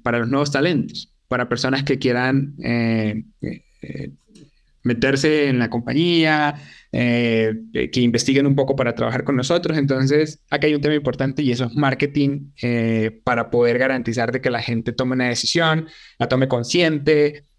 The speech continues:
eh, vea los beneficios que va a tener, eh, trabajando en la empresa. Y no solamente beneficios, eh, de, "Es remoto, es no sé qué", sino mucha gente quiere ver el impacto que puede tener en, en, eh,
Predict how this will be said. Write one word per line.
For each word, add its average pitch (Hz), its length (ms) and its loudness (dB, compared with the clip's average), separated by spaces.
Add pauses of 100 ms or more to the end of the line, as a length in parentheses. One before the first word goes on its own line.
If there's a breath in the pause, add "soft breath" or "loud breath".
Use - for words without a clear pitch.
eh, - 140 -4
vea 139 320 0
los 127 180 0
beneficios 135 520 -4
que 123 100 -2
va 113 100 0
a - 60 -8
tener, 127 380 -2 (100)
eh, 123 300 0
trabajando 120 440 0
en 123 60 0
la 120 60 0
empresa. 143 400 0
Y 143 60 0
no 151 80 0
solamente 185 400 0
beneficios, 156 920 0
eh, 117 500 -2 (180)
de, 120 260 0 (240 loud breath)
"Es 147 380 0
remoto, 147 640 0
es 139 80 0
no 147 80 2
sé 156 100 -2
qué", 165 80 0
sino 165 200 0
mucha 143 220 0
gente 165 300 -2
quiere 156 200 0
ver 160 140 0
el 160 80 0
impacto 139 460 -2
que 147 80 -6
puede 135 240 -2
tener 143 420 -2
en, 123 460 -2
en, 113 320 -2 (160)
eh, 113 360 -14